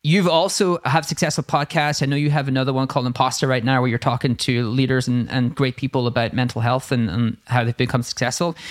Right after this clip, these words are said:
That's a really hard question to answer, but if you had to s-, try to distill it down into that kind of mental model or framework for why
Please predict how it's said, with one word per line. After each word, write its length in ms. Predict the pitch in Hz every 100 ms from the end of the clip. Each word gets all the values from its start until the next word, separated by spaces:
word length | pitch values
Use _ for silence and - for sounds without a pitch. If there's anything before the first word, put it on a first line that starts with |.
| - -
That's 200 | 208 233
a 60 | 214
really 120 | 208
hard 220 | 196 208
question 300 | 202 196 160
to 40 |
answer, 300 | 135 160 -
but 100 | 165
if 100 | 170
you 100 | 262
had 100 | 262
to 60 | 254
s-, 100 | 208
try 220 | - 202
to 120 | 170
distill 520 | 165 156 - - 170 170
it 120 | 170
down 280 | 139 147 151
into 260 | 151 -
that 160 | 160 151
kind 180 | 170 143
of 60 |
mental 460 | 127 127 131 143 160
model 320 | 147 147 143
or 100 | 123
framework 460 | - 123 127 147 -
for 120 | 143
why 400 | 123 127 135